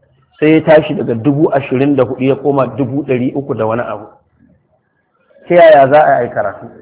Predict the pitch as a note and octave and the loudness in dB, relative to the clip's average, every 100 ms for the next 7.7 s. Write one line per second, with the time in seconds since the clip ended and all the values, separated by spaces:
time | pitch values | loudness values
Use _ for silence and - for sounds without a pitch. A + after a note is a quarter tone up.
0 | - - - - - - - - - - | -20 -20 -20 -20 -20 -20 -20 -20 -20 -20
1 | - - - - - D#3 A3+ G3+ G3 F#3+ | -20 -20 -20 -8 0 2 2 2 2 2
2 | F3 F3+ F3+ D#3 C3 F3 E3 D#3+ C3+ E3+ | 2 2 0 -2 -2 -2 -2 -4 -2 -2
3 | D3 E3 E3 C#3 C#3+ - E3+ D3 C#3 E3+ | -2 -6 -6 -4 -4 -2 0 -2 -2 -4
4 | E3+ D#3+ C#3 D3 C3+ B2 B2 D3+ D3 C3+ | -4 -4 -6 -4 -2 -2 -4 -6 -6 -6
5 | A#2+ C#3 A#2 - - _ _ _ _ _ | 0 0 -2 -10 -20 _ _ _ _ _
6 | _ _ - C3 D3+ F#3 F3 E3+ D#3+ D#3 | _ _ -6 0 4 4 4 2 2 2
7 | D3+ D#3 C#3 C#3 C3+ C3 | 2 0 -2 -2 0 -2